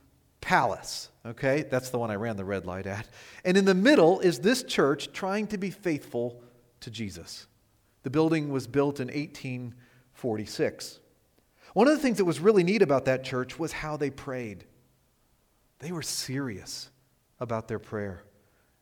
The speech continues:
And they prayed for other nations. Uh, they prayed for Syria and Ukraine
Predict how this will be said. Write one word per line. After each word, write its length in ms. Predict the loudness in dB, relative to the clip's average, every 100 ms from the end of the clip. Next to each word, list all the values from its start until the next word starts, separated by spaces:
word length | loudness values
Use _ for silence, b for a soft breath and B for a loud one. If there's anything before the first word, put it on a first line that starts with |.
| -8
And 100 | -4
they 80 | -4
prayed 400 | -2 2 2 0
for 440 | -6 -2 -4 -6 b b b b _ _ -12
other 280 | -6 -6
nations. 800 | -6 -8 -8 -8 -12 -14 -20 -20 _ _ _ _ b b b b -12
Uh, 60 | -12 -6
they 140 | 0 0
prayed 380 | 2 4 4
for 140 | 2 -6
Syria 640 | -4 -2 0 0 -2 -4 -12 _ _ _ _ _ _ _
and 120 | -6 -4
Ukraine 640 | -4 -2 -4 -4 -6 -10